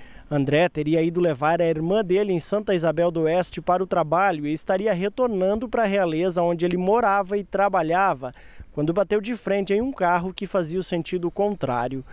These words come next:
Nós não tivemos acesso ao depoimento da motorista do carro e agora somente o laudo da perícia para afirmar quem teria invadido a pista contrária.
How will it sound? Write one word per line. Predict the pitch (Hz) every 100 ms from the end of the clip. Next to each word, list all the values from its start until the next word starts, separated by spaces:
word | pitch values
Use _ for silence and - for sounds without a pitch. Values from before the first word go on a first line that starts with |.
| - - - -
Nós | 135 131
não | 180
tivemos | - 180 160 180 160
acesso | 139 123 165 170 -
ao | 156
depoimento | 156 190 220 180 160 190 196 175
da | 180
motorista | 202 220 185 214 208
do | 202 196
carro | - 185 202 131 131 - - -
e | 262
agora | 269 185 196 214 196 - -
somente | - 143 180 202
o |
laudo | 226 180 226 202
da | 180
perícia | 160 160 175 208 - 196
para | 180 202
afirmar | 214 262 226 175 190
quem | 202 - 285 285
teria | 240 208 214
invadido | 220 240 220 196 220
a | 214
pista | - 233 -
contrária. | 226 226 196 131 127 131 123